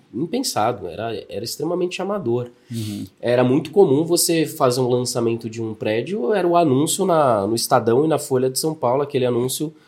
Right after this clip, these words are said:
Speaker 1: no jornal que custava vinte, trinta mil reais. E você não conseguia mensurar
Speaker 2: Uhum.
Speaker 1: o retorno desse trabalho, era um investimento alto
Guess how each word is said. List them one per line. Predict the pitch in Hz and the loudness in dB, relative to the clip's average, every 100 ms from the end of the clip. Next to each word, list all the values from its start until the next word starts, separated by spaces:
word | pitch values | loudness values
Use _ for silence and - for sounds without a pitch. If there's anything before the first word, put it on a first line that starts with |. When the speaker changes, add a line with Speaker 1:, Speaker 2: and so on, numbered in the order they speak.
| _ | _
Speaker 1:
no | - 131 | -2 0
jornal | 147 127 123 - | 2 4 2 2
que | 196 | -4
custava | - - 180 123 | -6 -4 -2 -2
vinte, | 87 120 135 - | -2 -6 -6 -6
trinta | 117 120 127 | -6 -6 -6
mil | 123 | -8
reais. | 135 196 127 98 - - - | -6 -4 -4 -4 -10 -20 -14
E | - | -10
você | 160 - | -6 -4
não | 190 185 | -4 -6
conseguia | 190 190 170 180 | -6 -6 -6 -4
mensurar | 190 190 - 208 131 170 - _ - | -4 -6 -4 -2 -2 -4 -10 _ -6
Speaker 2:
Uhum. | 120 117 113 113 | -4 -4 -6 -8
Speaker 1:
o | 120 | -4
retorno | 127 175 - 156 190 151 | 0 0 2 4 4 2
desse | 110 - | 0 -2
trabalho, | 117 98 98 | -4 -2 0
era | 104 | 0
um | |
investimento | 117 135 - 117 131 196 165 | 0 -2 -4 -4 -4 -2 0
alto | 123 196 240 | 0 -2 -10